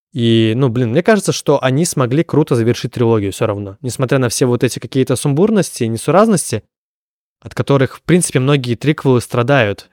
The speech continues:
Вот, и, кстати, тоже, э, я хотел сказать, что, э, в-, мне кажется, что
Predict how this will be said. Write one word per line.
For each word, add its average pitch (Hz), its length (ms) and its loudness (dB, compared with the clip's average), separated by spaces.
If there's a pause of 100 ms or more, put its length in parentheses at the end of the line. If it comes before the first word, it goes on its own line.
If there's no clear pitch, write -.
Вот, 131 220 2
и, - 20 -2
кстати, 170 280 -2
тоже, 151 340 0
э, 123 260 -2
я 123 120 0
хотел 131 280 -6
сказать, 127 320 -4
что, 120 460 -2 (100)
э, 123 140 -2
в-, 113 180 -4
мне 120 140 -4
кажется, 131 340 -4
что 131 280 -4